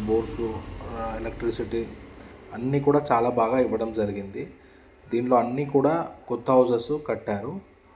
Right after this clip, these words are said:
ఇప్పుడు మీరు చూసే ప్లాట్ వచ్చేసి నూట ముప్పై మూడు గజాలు. టోటల్ దీంట్లోనే పక్కపక్కకు రెండు ప్లాట్లు అవైలబుల్ ఉన్నాయన్నమాట. ఒక దాంట్లో బోర్ వేశారు,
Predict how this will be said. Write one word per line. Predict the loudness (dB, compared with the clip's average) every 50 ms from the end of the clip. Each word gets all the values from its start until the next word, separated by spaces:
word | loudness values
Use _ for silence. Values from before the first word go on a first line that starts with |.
| -20 _ _ -10
ఇప్పుడు | -8 -4 2 4 6 6 6 6 4 4
మీరు | 0 0 0 0 0
చూసే | 0 4 4 4
ప్లాట్ | 4 6 6 6 6 6 4
వచ్చేసి | 2 2 0 -4 -4 -4 -4 -4 -6
నూట | -4 -4 -4 -4 -4 -2 0 0
ముప్పై | 2 2 0 -2 -2 2 2 2
మూడు | 2 2 0 0
గజాలు. | 0 0 0 -2 -2 -4 -4 -4 -8 -8 -10 -14 _ _ _ _ _ _ _ _ _ _ _ 0
టోటల్ | 0 0 2 2 2 2 2
దీంట్లోనే | 2 0 0 0 0 0 0 0 -2
పక్కపక్కకు | -2 -2 -2 0 0 0 0 2 0 2 2 2
రెండు | 2 2 4 6 4
ప్లాట్లు | 6 6 6 4 4 4 2 2
అవైలబుల్ | 2 2 2 2 2 2 0 0 -2
ఉన్నాయన్నమాట. | -2 -2 -4 -4 -6 -8 -10 -10 -10 -10 -10 -10 -10 -12 -14 _ _ _ _ _ _ -20 _ _ _ _ _ -10
ఒక | -4 -2 0
దాంట్లో | 0 0 0 0 0
బోర్ | 0 2 2 2 4 4
వేశారు, | 2 2 0 0 -2 -2 -2 -4 -4 -6